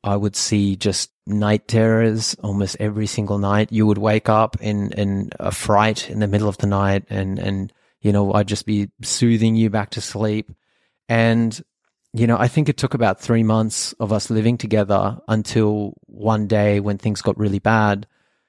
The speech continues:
you know, you, you opened up to me and you started telling me some of the things that happened to you when you were younger,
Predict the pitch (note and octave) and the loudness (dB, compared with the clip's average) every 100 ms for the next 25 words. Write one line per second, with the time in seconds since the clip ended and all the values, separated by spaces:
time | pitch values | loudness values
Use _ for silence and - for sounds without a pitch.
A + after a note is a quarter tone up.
0 | _ - A2 G#2+ G#2 A2 A2 G#2 G#2 G#2+ | _ -4 0 2 2 2 2 -2 -2 0
1 | G#2 G2+ _ _ _ _ _ _ _ _ | 0 -4 _ _ _ _ _ _ _ _
2 | A#2 A#2 A#2 A#2 - A#2 A2 G2+ G2 G#2 | -2 0 2 2 2 0 2 0 0 -2
3 | G2 - G2+ G2 A2+ A2 A2 G2+ F#2+ - | -2 -2 -2 0 0 0 0 -2 -4 -4
4 | G#2 G2+ G2+ G#2+ G2 G2+ G2+ G2 G2 G2 | -2 -2 -4 -4 -4 -6 -6 -6 -8 -8
5 | G2 G2 F#2+ F#2+ F#2+ F#2+ F#2+ F2+ | -6 -6 -6 -6 -6 -6 -8 -12